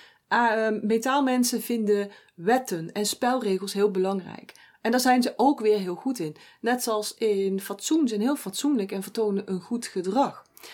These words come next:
Ze zijn altijd heel eerlijk, stabiel, stipt en ook trouw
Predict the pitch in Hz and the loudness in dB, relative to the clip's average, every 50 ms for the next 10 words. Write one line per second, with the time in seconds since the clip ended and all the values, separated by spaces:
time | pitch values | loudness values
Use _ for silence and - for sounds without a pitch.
0 | - - _ - 226 202 - 220 202 208 196 202 190 202 196 196 185 180 - 185 | -20 -20 _ -8 -4 -2 0 2 2 2 0 0 -2 -2 -2 -2 -4 -6 -4 -4
1 | 180 180 - - - 269 294 302 277 208 165 156 - - _ _ _ - - - | -6 -6 -2 0 2 4 4 4 2 0 -2 -6 -10 -16 _ _ _ -10 -6 -2
2 | 220 202 - - 247 262 285 247 165 143 - - - _ _ - - - - - | -2 -2 0 2 2 4 4 2 0 -2 -6 -16 -20 _ _ -10 -8 -6 -6 -4
3 | - 302 262 - - - - - - - _ _ _ 214 214 214 - 226 226 226 | -2 -2 -2 -2 -6 -12 -14 -14 -16 -20 _ _ _ -4 -2 0 2 2 2 2
4 | 226 - _ - - 233 247 277 262 208 160 - | 2 -2 _ -10 -4 -2 0 0 0 0 -2 -6